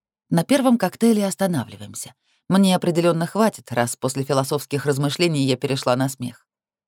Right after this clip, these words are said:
Но это всё Настя. Она весёлая, жизнерадостная, а ещё видно, что ей не хватает компании. Лера с Богданом на несколько месяцев уехали,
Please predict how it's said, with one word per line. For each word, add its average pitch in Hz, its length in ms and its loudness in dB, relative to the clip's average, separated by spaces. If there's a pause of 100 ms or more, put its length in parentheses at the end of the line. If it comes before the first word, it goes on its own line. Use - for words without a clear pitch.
(120)
Но 180 260 2
это 262 140 0
всё - 160 -2
Настя. - 460 -4 (400)
Она 262 220 4
весёлая, 180 540 0
жизнерадостная, 147 880 0 (280)
а 165 80 2
ещё 196 300 2
видно, 202 280 4
что 180 200 -2
ей 180 180 0
не 170 100 -2
хватает 175 420 -2
компании. 127 600 -8 (880)
Лера 214 260 4
с 160 60 -4
Богданом 165 440 2
на 160 100 -2
несколько 165 420 -2
месяцев 160 420 -4
уехали, 196 500 0